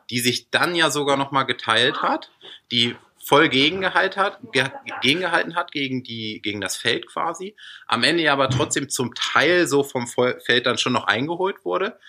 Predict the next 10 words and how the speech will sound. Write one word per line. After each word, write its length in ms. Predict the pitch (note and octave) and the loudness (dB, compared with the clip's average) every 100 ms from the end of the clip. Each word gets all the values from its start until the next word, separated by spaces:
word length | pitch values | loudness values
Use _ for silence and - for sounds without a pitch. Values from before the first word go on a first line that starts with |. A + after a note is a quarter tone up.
| - - _ _ | -20 -20 _ _
Und 360 | D3 F#3+ G#3+ | 4 4 4
der 100 | B2+ | 0
G-C-Kampf, 880 | A#2 A#2+ A2 - F#3 - F#3+ A#3 - - _ | 0 -2 -2 -6 -8 -4 -4 -4 -8 -18 _
also 340 | G2+ E2 D2 | -4 -2 -4
Gesamtwertung, 800 | - F#2 B2 D3+ D3 D#3 E3 E3+ A2+ | -4 0 0 2 0 0 -4 -4 -4
ähm, 340 | A#2+ A#2 - | -4 -4 -8
war 140 | - G2+ | -10 -8
natürlich 400 | G2+ - G2 - | -8 -8 -10 -8
auch 140 | E2+ | -10
voll 580 | - - C3+ D#3+ E3+ | -10 0 4 4 2